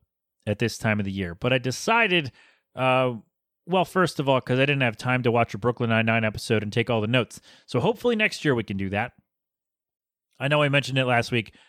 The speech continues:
about, um, doing, uh, one of the heist episodes, as I've done before, which I would have loved to have done, but I may not have the time to really dive into it today. So, or this week, rather. So I decided we'll do a bit of a hybrid.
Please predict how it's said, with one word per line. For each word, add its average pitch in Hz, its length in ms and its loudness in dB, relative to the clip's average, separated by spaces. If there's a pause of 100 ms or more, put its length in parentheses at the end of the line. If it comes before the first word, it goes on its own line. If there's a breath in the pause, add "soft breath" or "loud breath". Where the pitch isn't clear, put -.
(200 soft breath)
about, 101 520 -2
um, 95 400 -4 (440)
doing, 113 280 0
uh, 101 100 -2
one 117 160 -4
of 104 60 -4
the 104 60 -4
heist 139 260 -2
episodes, 165 420 -2
as 127 100 -4
I've 117 180 0
done 127 260 0
before, 170 420 -2 (320 soft breath)
which - 180 -6
I 160 100 2
would 160 120 2
have 170 120 -2
loved 233 200 0
to 160 60 0
have 139 100 -2
done, 139 300 0
but 165 340 0
I 120 80 -2
may 135 140 0
not 135 140 2
have 127 160 0
the 104 60 -6
time 113 360 -2
to 101 280 -4 (380 soft breath)
really 127 240 0
dive 123 380 0
into 117 240 0
it 110 160 0
today. 101 380 -2 (260 soft breath)
So, 113 380 -2 (200)
or 110 160 0
this 110 200 -2
week, 107 180 -4
rather. 95 260 -2 (240 soft breath)
So 131 300 0
I 107 40 2
decided 123 440 -2
we'll 123 100 -2
do 139 160 -2
a 143 60 -2
bit 160 100 2
of 156 80 -2
a 156 60 0
hybrid. 165 560 -2